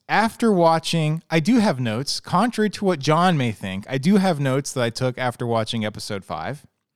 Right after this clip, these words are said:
Part of those notes have to do with visiting the subreddit. And this guy, John, strikes me as someone who's on the subreddit, because this subreddit has fallen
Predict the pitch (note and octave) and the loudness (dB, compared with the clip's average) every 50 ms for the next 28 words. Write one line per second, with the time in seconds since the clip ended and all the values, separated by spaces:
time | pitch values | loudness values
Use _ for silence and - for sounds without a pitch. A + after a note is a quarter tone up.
0 | _ _ _ _ _ _ _ _ _ _ _ _ _ _ _ _ - - F#3+ A3+ | _ _ _ _ _ _ _ _ _ _ _ _ _ _ _ _ 0 2 2 4
1 | B3 B3+ A#3 G#3 G3+ F#3+ F3+ F3 D3+ E3 D3+ C#3+ C#3+ C#3 - C#3+ D#3 D3 C#3+ - | 4 2 2 4 4 4 4 4 2 2 2 2 0 0 -2 -2 -2 -2 -2 -2
2 | - C#3+ C3+ B2 B2 B2 B2+ C3 C3 B2 A#2+ A#2+ A#2+ A#2 A#2 A2+ A2+ - - - | -4 -6 -4 -2 -2 -2 0 0 0 0 0 0 0 0 -2 -2 -4 -8 -14 -20
3 | _ _ _ _ _ _ _ _ _ _ _ _ _ _ _ _ _ _ _ _ | _ _ _ _ _ _ _ _ _ _ _ _ _ _ _ _ _ _ _ _
4 | _ _ _ _ _ _ - C#3 B2 A2 B2+ D#3+ F3+ E3+ F3+ F3+ F3+ F3+ F3+ E3+ | _ _ _ _ _ _ -12 -10 -4 0 2 2 4 4 4 4 4 4 4 4
5 | D#3+ D3 - - B2+ A#2+ A2+ G#2+ G2 F2 D#2+ C#2+ A1+ - _ _ _ _ _ _ | 2 2 0 0 0 0 0 -2 -4 -4 -6 -8 -12 -16 _ _ _ _ _ _
6 | _ _ _ _ _ _ _ _ _ - A#2+ A2+ A2+ A2 A2 D#3 G#3+ E4 - - | _ _ _ _ _ _ _ _ _ -6 -4 -4 -4 -2 0 2 2 2 0 0
7 | - A3+ G3 G3 G3 F3 C#3+ B2+ E3 E3 D#3 C#3 B2 A2 A#2 A#2+ - - - C#3+ | 0 2 2 2 2 0 2 2 4 4 4 4 2 0 -2 -4 -4 -2 0 0
8 | C#3+ D3 - - C#3+ C3 A#2+ - - D#3 D3+ D#3+ D#3 D#3 D3+ D3 C#3 D3 C#3 B2+ | 0 0 -2 -4 -4 -4 -2 -2 0 0 2 2 2 2 2 2 0 0 0 0
9 | C3+ C3 C3 B2+ A2+ - - B2+ A#2 G#2 G#2+ F#2+ F2 D#2+ - - _ _ _ _ | 0 -2 -2 -2 -2 -4 -2 -4 -4 -4 -4 -6 -8 -8 -12 -14 _ _ _ _
10 | _ _ _ - B2 - - B2 A#2+ A#2 A#2+ F3 A#3+ - - - - G#3 A3+ G#3+ | _ _ _ -14 -10 -6 -6 -6 -4 -2 0 0 0 0 0 0 2 2 2 2
11 | G#3 F#3+ E3+ D3+ C#3+ D3 - - - C#3+ C#3 C3 C3 - - - - D#3+ D3+ D3 | 2 2 2 2 0 -2 -4 -6 -4 -4 -2 -2 -2 -6 -6 -4 0 2 4 4
12 | D3 D3 C#3+ C#3+ C3+ C3 B2 B2 B2 | 4 2 2 0 0 -2 -2 -4 -6